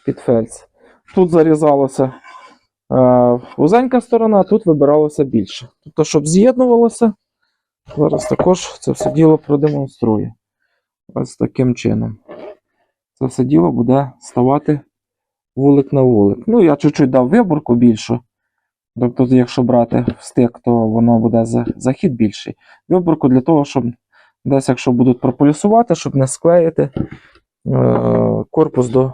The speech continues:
вулика, щоб вони чуть-чуть мали люфт. Ну і далі це я вибрав, вибрав. І сьогодні я продовжив роботу, тому що вже пізно було, позавчора я працював, сьогодні, вчора не працював, вже сьогодні.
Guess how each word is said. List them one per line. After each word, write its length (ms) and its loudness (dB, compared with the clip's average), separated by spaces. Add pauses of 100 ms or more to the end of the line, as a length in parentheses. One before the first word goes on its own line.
(300)
вулика, 420 -2
щоб 160 -10
вони 200 -2
чуть-чуть 340 -6
мали 360 -2 (440)
люфт. 240 0 (800)
Ну 240 4
і 340 2 (160)
далі 520 4 (720)
це 200 4
я 100 4
вибрав, 420 2
вибрав. 460 2
І 80 2
сьогодні 720 0 (140)
я 180 2
продовжив 540 0
роботу, 500 0 (160)
тому 200 -2
що 180 -2
вже 280 2 (420)
пізно 340 2
було, 320 4
позавчора 640 2
я 120 2
працював, 680 2
сьогодні, 480 2 (160)
вчора 240 4
не 120 2
працював, 540 0 (640)
вже 240 2
сьогодні. 580 0